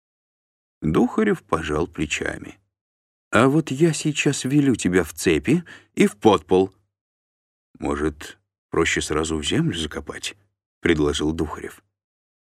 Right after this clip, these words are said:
Бояре возмущенно загалдели. Ольга в ниточку сжала губы.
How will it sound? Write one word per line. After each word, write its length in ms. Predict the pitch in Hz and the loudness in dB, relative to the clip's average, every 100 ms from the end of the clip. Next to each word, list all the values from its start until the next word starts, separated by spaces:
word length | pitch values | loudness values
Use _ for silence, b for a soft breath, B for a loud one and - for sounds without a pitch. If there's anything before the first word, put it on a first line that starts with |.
| _ _ _ - | _ _ _ -8
Бояре 760 | 71 80 67 69 87 139 143 120 | -2 0 0 0 0 0 0 0
возмущенно 800 | 92 82 71 - 76 69 69 73 | 0 0 -2 -2 -4 -4 -6 -4
загалдели. 840 | 78 78 73 - 58 58 - - _ _ _ _ _ _ - | -4 -2 -4 -6 -8 -10 -14 -20 _ _ _ _ _ _ 0
Ольга 440 | 85 78 80 135 | 2 4 2 0
в 120 | 143 | 2
ниточку 540 | 113 82 76 - 139 123 | 0 -2 -6 -8 -4 -4
сжала 400 | 92 80 87 123 | -4 -4 -6 -6
губы. 540 | 98 85 73 73 | -4 -6 -6 -10